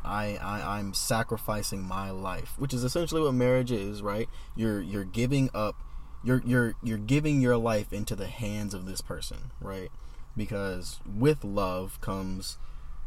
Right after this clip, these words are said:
attachment, comes happiness, comes sadness, comes all these different types of emotions, right? And you can argue that you're gonna feel these things in a relationship anyways, and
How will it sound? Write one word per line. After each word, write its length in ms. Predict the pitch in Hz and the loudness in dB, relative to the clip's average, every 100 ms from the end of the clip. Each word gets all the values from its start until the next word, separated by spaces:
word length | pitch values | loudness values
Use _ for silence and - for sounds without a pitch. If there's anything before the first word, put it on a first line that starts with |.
| - - | -4 -4
attachment, 640 | 101 - 98 90 - 104 117 - - | -2 -2 -4 -4 -2 -2 -4 -6 -4
comes 520 | 98 92 92 87 - | -4 -4 -4 -4 -4
happiness, 640 | 110 98 92 95 101 - | 0 0 -2 -4 -4 -4
comes 440 | - 95 92 92 92 | -2 -2 -2 -2 -4
sadness, 680 | - 98 92 92 98 120 - | -2 0 0 0 -2 -2 -2
comes 520 | - 98 92 92 - - | 0 0 -2 -4 -4 2
all 280 | 117 123 | 4 6
these 340 | 120 107 107 95 | 4 2 0 -2
different 320 | 101 101 98 | -4 -4 -4
types 220 | 95 92 | -4 -4
of 80 | 98 | -2
emotions, 500 | 101 156 139 - - | 0 2 2 0 -2
right? 240 | 95 98 - - - - - | -2 -2 -2 -2 -2 -2 4
And 100 | 123 | 6
you 60 | |
can 120 | 139 131 | 6 8
argue 360 | 139 180 147 | 8 8 8
that 260 | 131 120 123 | 8 8 6
you're 120 | 127 | 6
gonna 140 | 127 120 | 8 8
feel 200 | 139 131 | 6 8
these 160 | 120 | 6
things 200 | 120 113 | 6 4
in 60 | 107 | 4
a 40 | |
relationship 420 | 104 104 110 110 | 4 4 2 2
anyways, 460 | 165 139 98 92 | 2 2 2 0
and 100 | - | 0